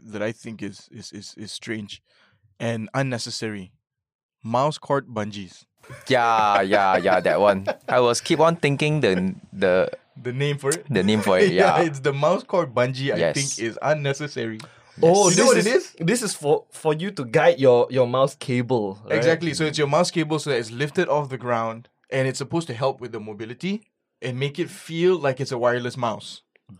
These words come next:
Speaker 3: Right. Oh, that's kind of ridiculous. In Chinese, we have a saying for this, you know, which I can't really say on the show. It's called D D L Y.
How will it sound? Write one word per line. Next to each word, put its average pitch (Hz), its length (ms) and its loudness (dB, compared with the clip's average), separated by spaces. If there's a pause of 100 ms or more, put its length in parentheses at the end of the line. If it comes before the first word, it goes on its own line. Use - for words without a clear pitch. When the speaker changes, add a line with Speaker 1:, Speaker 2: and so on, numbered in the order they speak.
(320)
Speaker 3:
Right. 131 1300 4
Oh, 160 180 2
that's 339 160 -8
kind 311 180 0
of 175 100 0
ridiculous. 139 520 -6
In 180 180 2
Chinese, 247 300 0
we 202 80 0
have 214 100 2
a 160 40 -6
saying 170 280 -2
for 127 240 -2
this, 131 200 -8
you 113 60 -8
know, 117 100 -4
which 110 200 -6
I 113 60 0
can't 143 240 -4
really 113 180 -8
say 120 120 -10
on 95 60 -10
the 76 60 -18
show. 107 200 -8
It's 87 100 -12
called 107 220 -4
D 98 100 -12
D 87 160 -10
L 82 140 -8
Y. 85 260 -12